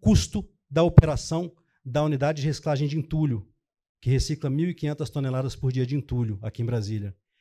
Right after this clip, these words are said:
É, e, e, e enterra quase quatro mil toneladas.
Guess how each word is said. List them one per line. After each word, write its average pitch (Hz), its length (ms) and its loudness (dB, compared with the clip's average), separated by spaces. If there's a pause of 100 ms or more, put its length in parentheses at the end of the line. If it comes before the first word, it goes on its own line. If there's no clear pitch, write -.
(280)
É, 139 80 0 (120)
e, 143 440 -2
e, 143 80 2
e 156 160 -2
enterra 147 360 2
quase 143 300 -2
quatro 139 260 -4
mil 135 120 0
toneladas. 107 600 -4